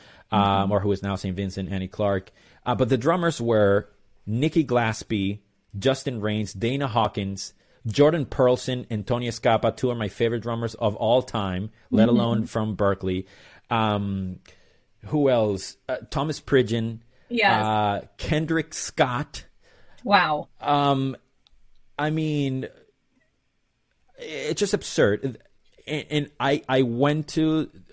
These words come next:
Speaker 1: John Epcar. Um, it, it just r-, stupid. And I
Speaker 2: <laughs>
Speaker 1: went home and I was like, "I can't do this." So I qu-, I literally quit drumming and I changed my major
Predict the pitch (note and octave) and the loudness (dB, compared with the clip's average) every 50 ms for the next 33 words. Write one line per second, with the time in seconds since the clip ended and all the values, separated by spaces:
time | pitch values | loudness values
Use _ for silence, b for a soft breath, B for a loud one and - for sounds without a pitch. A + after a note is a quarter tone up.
0 | E2 D2 B2+ A#2 D3 D3 D3+ D#3+ D3 - - B2+ C3 - - - - A2+ G#2+ A#2 | -10 -8 -4 -2 0 0 0 0 -2 0 0 0 0 0 -2 0 2 2 4 4
1 | A#2 A2+ A#2 b b b b b b b - - B2 A#2+ A#2 A2+ A2+ A2+ A2 G#2+ | 2 2 0 b b b b b b b -4 -2 -2 0 2 2 0 0 0 -2
2 | G#2+ G#2+ - _ _ _ _ _ _ _ _ _ - C#3+ - - D#3+ - G3 G3+ | -4 -6 -8 _ _ _ _ _ _ _ _ _ -10 -8 -6 -6 0 2 2 2
3 | - - - - - A2+ D3 D#3 - - - - - - - - - D#3 - G2 | 2 -2 -8 -8 -6 -4 -4 -4 -4 -6 -10 -10 -10 -10 0 2 4 4 4 2
4 | E2+ E2+ - _ _ _ _ _ _ - C3 C3+ C3+ C3 C3 C3 B2+ C#3+ D3+ D#3 | -4 -10 -12 _ _ _ _ _ _ -2 -2 2 2 2 4 4 2 0 0 0
5 | C#3+ B2+ D3+ F3 G3 E3+ C#3 C3 C3 C3 B2+ - C3+ B2+ B2 - - _ _ _ | 2 4 4 4 4 2 2 2 2 2 2 2 0 0 0 -4 -10 _ _ _
6 | _ _ _ - A#2 A#2 A#2 - - - C3 C3 A2+ F#2+ C3+ F3+ G3 - - - | _ _ _ -4 -4 -4 -4 -6 -6 -4 -4 -4 -4 -2 -2 -2 -2 -4 -10 -18
7 | - - _ _ _ - - - A#2+ A2+ A2+ A2+ A2 - - - - - - A2+ | -20 -20 _ _ _ -10 -4 0 0 2 2 0 -2 -6 -8 -10 -10 -6 -2 -2
8 | A2 A#2+ B2+ A2+ G#2+ A2+ A#2 B2 B2 A#2+ B2 A#2+ - - - C3 A2 G2 F#2 G2 | -2 0 0 0 0 0 0 0 0 -2 -4 -6 -2 0 0 0 0 0 -4 -4
9 | B2 C3+ C3 A2+ A2 A2+ - - A2 G#2+ G2+ G2 - - A2+ A2 G2+ - - G#2 | -4 -2 -2 -2 -4 -6 -6 -6 -4 -4 -4 -6 -8 -8 -8 -8 -8 -8 -8 -6
10 | G2 G2+ G2+ G#2+ G#2+ G#2+ G2+ F#2 F#2 F#2 F#2 b | -6 -4 -2 -2 -2 -2 -2 -4 -4 -6 -8 b